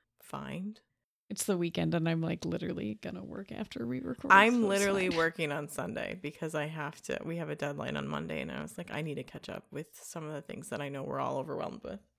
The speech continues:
Speaker 1: And that's not my fault. <laughs> Like,
Speaker 2: And that's our own decision.
Speaker 1: that's my own choice. And whatever happens, happens. It's just, like, I, I'm also someone who appreciates that ability to do that.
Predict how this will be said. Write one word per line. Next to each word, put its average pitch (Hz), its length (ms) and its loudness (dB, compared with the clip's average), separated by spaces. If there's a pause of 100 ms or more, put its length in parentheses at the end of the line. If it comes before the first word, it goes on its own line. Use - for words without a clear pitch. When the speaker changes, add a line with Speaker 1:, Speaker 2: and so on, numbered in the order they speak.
(240)
Speaker 1:
And 180 300 0
that's 202 200 0
not 220 100 4
my 202 80 2
fault. 165 340 0
<laughs> - 20 -20
Like, - 440 -4
Speaker 2:
And 220 120 4
that's 220 220 4
our 285 140 8
own 285 100 6
decision. 277 640 2
Speaker 1:
that's 226 160 0
my 269 100 4
own 254 100 4
choice. 175 520 -2 (260)
And 175 500 -2
whatever 196 540 0
happens, 190 300 -2
happens. - 320 -8
It's 214 100 0
just, 254 140 2
like, 240 180 4 (400)
I, 277 480 6
I'm 254 220 6
also 277 180 0
someone 226 320 2
who 202 480 2 (580)
appreciates 196 720 0
that 156 280 0
ability 175 480 0
to 180 120 -14
do - 240 -8
that. 330 340 -4